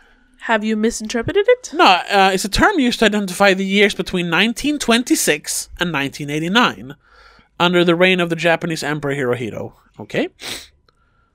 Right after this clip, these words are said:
Speaker 2: But then it
Speaker 1: Okay.
Speaker 2: says, "The first Godzilla film was to begin the Showa era of the kaiju,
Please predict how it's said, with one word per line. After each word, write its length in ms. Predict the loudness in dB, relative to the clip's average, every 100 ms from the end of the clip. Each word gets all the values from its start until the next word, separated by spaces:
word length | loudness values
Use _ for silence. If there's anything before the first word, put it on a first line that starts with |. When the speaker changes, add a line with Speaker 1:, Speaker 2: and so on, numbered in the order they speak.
| _
Speaker 2:
But 120 | 0 4
then 100 | 4
it 40 |
Speaker 1:
Okay. 80 | 4
Speaker 2:
says, 200 | 4 0
"The 100 | -4
first 400 | 0 4 4 2
Godzilla 580 | 2 2 2 4 6 6
film 380 | 2 -2 -2 -4 -8 -20 _ _ 0
was 240 | 2 2
to 120 | 0 0
begin 540 | 0 2 2 2 2
the 60 | 0
Showa 520 | 4 6 8 6 4
era 320 | 2 0 0 -2 -2
of 140 | -2
the 100 | -6
kaiju, 460 | -2 2 2 2